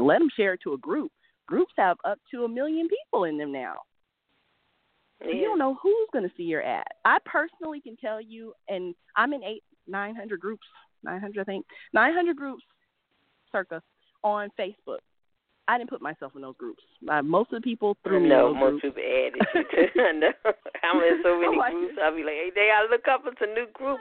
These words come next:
Speaker 2: I'm like, "Oh, okay." <laughs>
Speaker 1: Why? <laughs> But at the end of the day, what I realized the benefit of that is when I did a paid ad on Facebook, dropped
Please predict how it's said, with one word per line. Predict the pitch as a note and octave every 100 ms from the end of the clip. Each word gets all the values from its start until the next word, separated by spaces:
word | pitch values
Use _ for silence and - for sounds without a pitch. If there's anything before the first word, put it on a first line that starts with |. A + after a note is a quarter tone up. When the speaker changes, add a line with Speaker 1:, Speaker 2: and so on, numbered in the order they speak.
| F3+
Speaker 2:
I'm | E3
like, | E3+ E3+ - G4+
"Oh, | F#3 F3 - - - -
okay." | - - - -
<laughs> | - - - - - - - - -
Speaker 1:
Why? | - - C#5+ G3 C#3 - -
<laughs> | C5+ C5 - G4+ - - -
But | E4 F4+ G3+ - _ -
at | A#3+
the | B3
end | C4 A#3+
of |
the | G#3+
day, | C4 D4+ B3 A3+
what | A3
I | G3+
realized | F#3 B3+ C4 A#3 G#3
the |
benefit | F#3+ A3+ C4+ G#3+
of | F#3
that | E3+ D#3+
is | D3+ C#3+ D3+ _ _ _ _
when | G3+ G#3
I | - D4+
did | A3 F3
a | - -
paid | C#4+ D4 - -
ad | G3 G3+ G#3+
on | F3 F#3
Facebook, | F#3+ F#3+ G#3 - B2 - - _ _ _ _ _ - D#3+
dropped | G3 F#3